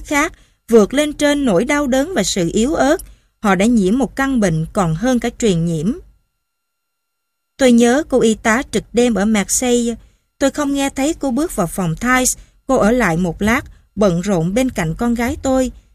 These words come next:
Sau đó cô không ra khỏi phòng ngay mà ngồi xuống đầu giường tôi và tâm sự với tôi, giọng run rẩy. "Có chuyện gì ở đây thế hả chị? Trong phòng này có điều gì đó rất đặc biệt. Em không biết đó là gì,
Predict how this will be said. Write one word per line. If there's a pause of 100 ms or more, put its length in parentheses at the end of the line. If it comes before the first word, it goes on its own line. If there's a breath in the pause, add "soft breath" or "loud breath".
Sau
đó
cô
không
ra
khỏi
phòng
ngay (300 soft breath)
mà
ngồi
xuống
đầu
giường
tôi (320 soft breath)
và
tâm
sự
với
tôi, (340 soft breath)
giọng
run
rẩy. (2500)
"Có
chuyện
gì
ở
đây
thế
hả
chị? (360 loud breath)
Trong
phòng
này
có
điều
gì
đó
rất
đặc
biệt. (380 soft breath)
Em
không
biết
đó
là
gì,